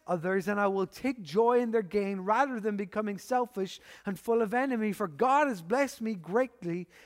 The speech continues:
and he will continue to bless me. You know, I love this statement.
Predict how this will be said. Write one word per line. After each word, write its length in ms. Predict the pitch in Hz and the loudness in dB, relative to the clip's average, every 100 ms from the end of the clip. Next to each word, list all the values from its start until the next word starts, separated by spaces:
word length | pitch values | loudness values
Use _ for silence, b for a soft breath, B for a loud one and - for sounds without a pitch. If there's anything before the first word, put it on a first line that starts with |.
| B - | B -6
and 120 | 196 | -2
he 100 | 208 | 0
will 100 | 196 | -2
continue 760 | - 196 - 208 190 190 190 180 b _ - | -4 -8 -6 -6 -4 -4 -6 -10 b _ -10
to 300 | 180 175 170 b b b | -6 -4 -6 b b b
bless 420 | 147 202 208 - | -8 -6 -6 -12
me. 200 | 143 113 _ _ _ _ _ 170 | -16 -18 _ _ _ _ _ -4
You 60 | |
know, 60 | 180 | 0
I 80 | 180 | 2
love 200 | 185 170 | 2 0
this 160 | 185 | -2
statement. 680 | - - 202 196 160 156 | -4 -2 0 0 -4 -10